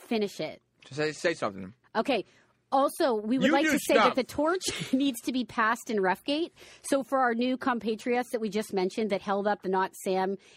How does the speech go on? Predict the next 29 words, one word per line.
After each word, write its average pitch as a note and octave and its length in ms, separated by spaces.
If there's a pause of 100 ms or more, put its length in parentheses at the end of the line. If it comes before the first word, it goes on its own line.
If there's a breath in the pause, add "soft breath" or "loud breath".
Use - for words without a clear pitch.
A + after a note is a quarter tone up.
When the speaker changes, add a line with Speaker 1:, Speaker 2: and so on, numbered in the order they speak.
(160 loud breath)
Speaker 1:
and F#3 340
the F#3 60
Katie G3 220
Linendoll F#3+ 380
avatar, B3 600 (220)
huge C#4 320
props. F#3 400 (400 soft breath)
And A#3 140
if A#3 80
anyone C4+ 340
wants B3+ 220
to A#3 80
carry A#3 320
that G#3 200
torch A3+ 380
Olympic C4+ 420
style, E3 540
Speaker 2:
Mm-hmm. E3+ 220
Speaker 1:
I A3+ 100
E A3+ 160
Refgate C#4 540
style, E3 960 (160)
Speaker 2:
<laughs> - 200
Speaker 1:
carry G4+ 360
the A4 100
torch F4+ 360
on D#4 100
Capitol D#4+ 460
Hill B3+ 380